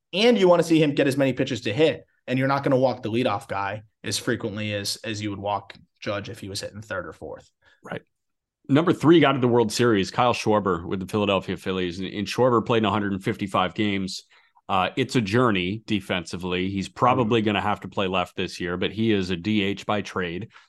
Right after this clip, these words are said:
Speaker 2: Um, forty-six homers, ninety-four driven in. Don't care what the K rate is. Forty-six homers plays. It was second in all of baseball, only to Judge.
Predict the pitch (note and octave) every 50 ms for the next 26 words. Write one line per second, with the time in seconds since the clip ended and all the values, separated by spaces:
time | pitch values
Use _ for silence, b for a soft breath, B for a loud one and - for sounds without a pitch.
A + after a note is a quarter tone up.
0 | b _ - - G#2+ G#2 F#2+ F#2 F2 E2+ E2+ E2 E2+ E2 - _ _ _ _ _
1 | _ _ _ _ _ - - - C#3 D3+ D#3+ D3 B2+ - - C3+ - - - C#3
2 | B2+ A2 G2+ F2+ G2 G#2+ A2 A2 G#2+ F#2+ - A#2+ A2+ G#2 F#2 G2 G2+ G2 G2 G2+
3 | G2+ F#2 - - _ b b b b b _ - C3 D#3 - - - D#3+ D3 C#3
4 | B2 A2+ - - - - C#3 B2+ A2+ G#2 G2 F2+ F2 D#2+ D#2+ - - - _ _
5 | _ _ _ _ _ - - _ D3 D3 F3+ E3 D3 C#3 - - C3 - - B2
6 | B2+ B2 A2 F2+ E2 - - A2 G2 - - - - - _ - B2 A2+ G2+ -
7 | - B2+ A#2 - - A#2 A2 A2 G#2 G2+ F#2+ G2 G2+ G2 - - G#2+ G2 - -
8 | A2 G#2+ G#2 G#2 G2 F#2+ F2 - F#2+ E2+ C#2+ - - - -